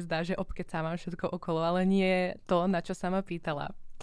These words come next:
Ale naopak zažila som aj skúšky, kedy sa mi to osvedčilo a dostala som body za nejakú odpoveď, či už ústnu alebo písomnú, kde som v podstate, ehm, napísala veľa omáčiek okolo, ale to podstatné nie.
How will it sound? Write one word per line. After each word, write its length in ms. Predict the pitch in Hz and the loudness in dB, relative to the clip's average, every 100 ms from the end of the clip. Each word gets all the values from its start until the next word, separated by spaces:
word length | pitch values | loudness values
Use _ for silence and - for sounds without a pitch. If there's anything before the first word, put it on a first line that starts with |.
| - - - - - - - | -8 -10 -12 -12 -12 -8 0
Ale 320 | 226 302 330 | 4 6 6
naopak 480 | 302 311 - 294 254 | 6 4 2 -2 0
zažila 320 | 247 254 254 | 0 2 0
som 160 | - | 2
aj 160 | 254 254 | 2 0
skúšky, 320 | - 226 - | 0 -2 -2
kedy 160 | 226 220 | 0 0
sa 160 | 220 | 2
mi 80 | 226 | 2
to 80 | 226 | 2
osvedčilo 480 | 202 - 190 208 196 208 | 0 0 -4 0 2 4
a 80 | |
dostala 400 | 190 190 202 196 | 2 -2 2 2
som 320 | 196 202 196 185 | 2 2 2 2
body 240 | 190 185 | 2 2
za 160 | 190 185 | 2 2
nejakú 320 | 185 180 - | 2 0 -2
odpoveď, 560 | 190 - 175 175 - | -4 -2 -2 -2 -4
či 160 | - 180 | -2 0
už 160 | 170 - | 0 -2
ústnu 320 | 202 214 196 | -4 2 2
alebo 160 | 185 | 2
písomnú, 560 | 185 175 - 175 180 185 - - - | 0 -6 -4 0 2 0 -2 -16 -6
kde 80 | 202 | -4
som 160 | - 214 | 0 -2
v 80 | |
podstate, 560 | - 196 - 202 - 202 196 196 196 190 | 0 -2 0 0 2 4 6 6 4 0
ehm, 800 | 185 180 180 175 175 175 180 196 | 0 2 4 4 4 0 0 0
napísala 640 | 185 202 185 190 180 175 | 0 0 -2 0 4 4
veľa 320 | 175 190 190 190 | 4 4 4 2
omáčiek 320 | 180 - - | 0 -2 -4
okolo, 400 | 185 190 185 185 | -4 0 2 2
ale 20 | 190 | 0
to 80 | |
podstatné 480 | - - - 185 196 | -4 -4 -4 -2 0
nie. 400 | 202 160 147 185 | 2 0 -2 -4